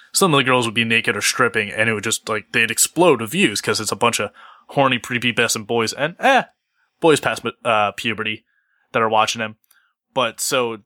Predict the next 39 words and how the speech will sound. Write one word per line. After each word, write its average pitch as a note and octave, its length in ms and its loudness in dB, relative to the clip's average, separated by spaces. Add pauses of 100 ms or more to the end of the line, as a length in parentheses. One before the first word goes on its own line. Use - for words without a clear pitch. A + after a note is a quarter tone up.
(240)
Twitch D3 240 -2
is A#2+ 80 -6
trying A#2 140 0
to G#2 40 -12
be A2 80 -8
family A2 300 -2
friendly, G#2+ 500 -4
and G#2+ 200 -8
they A2+ 120 -2
don't G#2+ 140 -6
wanna A2 140 -2
have, G#2+ 180 0
like, G#2 260 -12 (280)
they C#3 120 2
have C3+ 220 0
the C3 80 0
mature A#2+ 400 2
warning A2 640 -2
just B2+ 180 0
for A2 160 -2
mostly A2 260 -2
language G#2 600 -4
and G2+ 340 -2 (200)
gory G#2+ 260 0
games. F#2+ 420 -8 (360)
They C#3+ 80 2
don't C3+ 100 -2
want C3+ 100 4
to B2+ 40 2
have A#2 60 -2
to B2 60 0
deal B2 140 0
with A#2 100 -2
all A#2 240 2
of G2+ 60 -2
the A2 60 -4
nudity G#2+ 420 -4
and G2 80 -12
crap, G2+ 240 -2